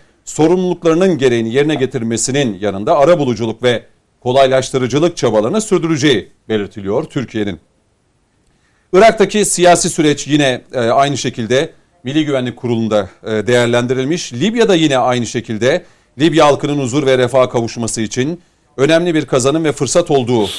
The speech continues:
değerlendirilmiş deniliyor bu toplantıda. E, yeni çatışmalara sebebiyet verebilecek adımlardan da tüm tarafların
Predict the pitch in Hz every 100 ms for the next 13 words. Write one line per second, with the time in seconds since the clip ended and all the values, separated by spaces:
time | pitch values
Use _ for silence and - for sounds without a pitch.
0 | - 113 107 104 101 98 95 95 - 107
1 | 101 98 92 - 104 - 98 98 101 127
2 | 175 _ _ _ _ 120 123 127 170 165
3 | 156 139 135 127 127 151 165 - 147 131
4 | 127 147 - - 120 123 120 113 117 143
5 | 131 120 110 113 110 143 185 185 160 139
6 | 120 113 117 151 190